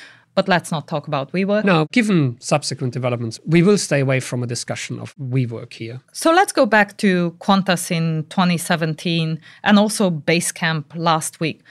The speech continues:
Speaker 1: Both those C E Os framed their decision to speak or to ban speaking around these issues in terms of what they consider the relevant thing to be for their business.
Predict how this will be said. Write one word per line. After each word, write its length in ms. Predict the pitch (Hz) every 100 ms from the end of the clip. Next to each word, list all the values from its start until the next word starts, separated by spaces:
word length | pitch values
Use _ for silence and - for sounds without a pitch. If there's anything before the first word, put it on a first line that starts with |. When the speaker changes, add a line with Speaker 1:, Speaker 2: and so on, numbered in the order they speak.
| - -
Speaker 1:
Both 300 | 269 359 -
those 180 | 277 -
C 280 | - 214 180
E 40 |
Os 400 | 160 170 - -
framed 420 | - - 226 220
their 200 | 196 175
decision 640 | 165 156 - 202 190 185 170
to 240 | 175 156
speak 500 | - - 208 190 -
or 220 | 156 156
to 160 | - 151
ban 340 | 160 220 208
speaking 640 | 196 - - 185 175 160 156
around 480 | 160 156 160 151 - 160
these 360 | 165 147 - -
issues 520 | 240 220 - 156 170 - _ _ _
in 240 | - 202 202
terms 260 | 247 262
of 160 | 226 180
what 260 | 190 240 -
they 120 | 202
consider 680 | 202 190 196 185 180 175 175
the 160 | 160 175
relevant 480 | 165 180 180 165 156
thing 280 | - 165 156
to 160 | -
be 240 | 160 165 151
for 280 | - 160
their 280 | 151 160 151
business. 580 | 139 156 160 160 -